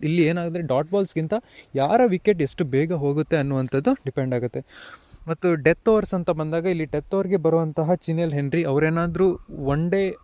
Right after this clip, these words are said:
ಗುಡ್ ಡೇ ಆದ್ರೆ ಚಿನೆಲ್ ಹೆನ್ರಿ, ಬಹುಶಃ ನಡೀನ್ ಡಿ ಕ್ಲರ್ಕ್ ಏನಾದ್ರೂ, ಆ, ಡೆತ್ ಓವರ್ ಮಾಡೋದಕ್ಕೆ ಬಂದಾಗ ಅವ್ರು ಎಷ್ಟು ಕಡಿಮೆ ರನ್‌ಗೆ ಕೊಡ್ತಾರೆ, ಚಿನೆಲ್ ಹೆನ್ರಿ ಆಗಿರ್ಬೋದು, ಸ್ನೇಹ ರಾಣಾ,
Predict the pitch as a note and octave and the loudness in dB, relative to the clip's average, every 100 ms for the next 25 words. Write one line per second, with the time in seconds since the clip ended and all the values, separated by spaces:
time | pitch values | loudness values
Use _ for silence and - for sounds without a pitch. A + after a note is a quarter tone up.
0 | - - C3 D3+ C#3+ C#3 E3+ E3 C#3 C3+ | -20 -14 -6 -6 -4 -4 -2 0 0 -2
1 | D3 F#3 _ C#3 C#3+ C3 C3 C3 F#3+ - | -4 -6 _ -10 -8 -8 -8 -8 -10 -12
2 | _ _ - C#3+ D3 F3 F3 D3 C3+ F#3 | _ _ -2 -2 0 0 0 0 0 0
3 | F3+ F3 E3+ E3+ E3 - C#3+ D3 C#3+ D#3+ | 0 -2 0 0 -2 -8 -4 -2 0 0
4 | E3+ - - C#3 C3 C3 B2 C#3+ - D#3+ | 0 -2 -6 -4 -2 -2 -2 -2 2 2
5 | C#3+ C#3 C3 C#3 B2+ B2+ B2+ B2 B2 B2+ | 2 0 0 -2 -4 -6 -6 -6 -4 -4
6 | F#3+ - - - - C#3 C#3 - G#3+ - | -6 -10 -20 -20 -4 -2 -2 -2 -2 2
7 | D#3 D#3+ E3+ D#3 D#3 C#3+ F3 - _ _ | 2 2 2 0 0 -2 -4 -6 _ _
8 | C#3+ C#3 F3 D3+ D#3 - D3 C#3+ C3+ C3+ | -2 2 2 2 2 0 0 2 0 -2
9 | D3 C3+ B2+ B2+ C#3 D3 C#3 C#3 C3 B2+ | -2 -2 -4 -6 -6 -4 -2 0 0 -2